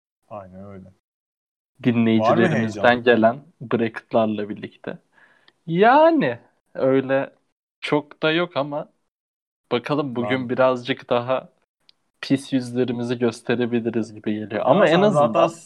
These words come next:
Speaker 1: sağda solda arkamdan sallamaya başlamışsın, duyduk.
Speaker 2: Ne demişim?
Speaker 1: <laughs> Yok işte, hangi şarkıya bir saniye?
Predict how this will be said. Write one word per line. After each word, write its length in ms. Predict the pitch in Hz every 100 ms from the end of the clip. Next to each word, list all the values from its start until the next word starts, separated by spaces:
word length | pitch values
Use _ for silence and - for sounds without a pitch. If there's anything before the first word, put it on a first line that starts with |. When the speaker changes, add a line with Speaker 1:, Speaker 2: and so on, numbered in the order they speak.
| -
Speaker 1:
sağda 640 | - - - 156 139 147 170
solda 460 | 185 170 170 160 - _ _ _ _ _ _ -
arkamdan 420 | 147 165 165 170
sallamaya 600 | 170 151 139 143 147 151
başlamışsın, 640 | 147 147 151 165 160 131
duyduk. 500 | 120 127 131 143 - _ _ _ _ _ _ _ _ _ _ _ -
Speaker 2:
Ne 300 | 135 127 135
demişim? 400 | 147 131 - 165 - - _ _ _ _
Speaker 1:
<laughs> 480 | _ _ _ _
Yok 240 | 104 107 110
işte, 560 | - - 127 120 117 - _ _ _ _ _ _ _
hangi 260 | 107 110 120
şarkıya 480 | 113 98 95 95 95
bir 80 |
saniye? 640 | 95 - 90 90 90 95